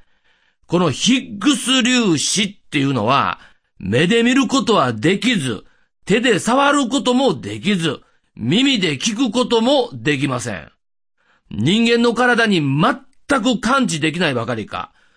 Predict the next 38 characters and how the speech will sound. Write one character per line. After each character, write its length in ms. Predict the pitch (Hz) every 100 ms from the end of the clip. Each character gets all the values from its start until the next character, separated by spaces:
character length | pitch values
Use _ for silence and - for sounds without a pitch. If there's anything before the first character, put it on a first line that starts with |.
| _ _ -
つ 200 | - 349
い 160 | 294 -
こ 120 | 220
の 80 | 233
間 220 | 220 202
ま 160 | 139 120
で 80 |
は、 300 | 113 92 87 - _ _
ど 300 | 110 107 294
ん 80 | 339
な 140 | 285
分 320 | 185 156 254 254
析 340 | 247 220 240
装 160 | 247 233
置 200 | - 160
を 100 | 135
使 260 | - 160
っ 100 | 131
て 220 | - -
も 240 | 120 143 - - -
捉 300 | - 151 196
え 20 | 208
る 120 | 214
こ 100 | 240
と 140 | 196
が 120 | 160
で 200 | 139 240
き 120 | 247 311
な 140 | 302
い 80 | 226
も 140 | 170
の 100 | 135
だ 120 | 98
っ 100 | 90
た 100 | -
ん 80 | 82
で 80 | - -
す。 180 | -